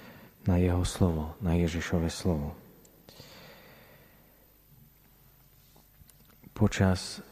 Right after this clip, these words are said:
štyridsaťročného, no, putovania Božieho ľudu v Starom zákone do zasnúbenej zeme, pri mieste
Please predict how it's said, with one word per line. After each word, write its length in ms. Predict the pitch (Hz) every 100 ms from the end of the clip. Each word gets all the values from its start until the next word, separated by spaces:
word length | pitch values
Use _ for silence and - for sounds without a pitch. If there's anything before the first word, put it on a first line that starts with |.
| - - -
štyridsaťročného, 1300 | - - 107 101 - 110 92 95 98 - 107 98 101 104 98 85 - - - - 131
no, 100 | 104 92 87 90 - - - -
putovania 640 | - 110 107 95 95 95
Božieho 480 | 92 101 98 101 92
ľudu 340 | 92 95 101 101
v 100 | -
Starom 240 | 101 98
zákone 640 | 92 92 87 - 92 95 98
do 100 | 92
zasnúbenej 720 | 92 98 - 104 92 90 90 90
zeme, 320 | 98 85 78 - - - - - - - - - - - - - _
pri 160 | - 95
mieste 560 | 95 107 104 - -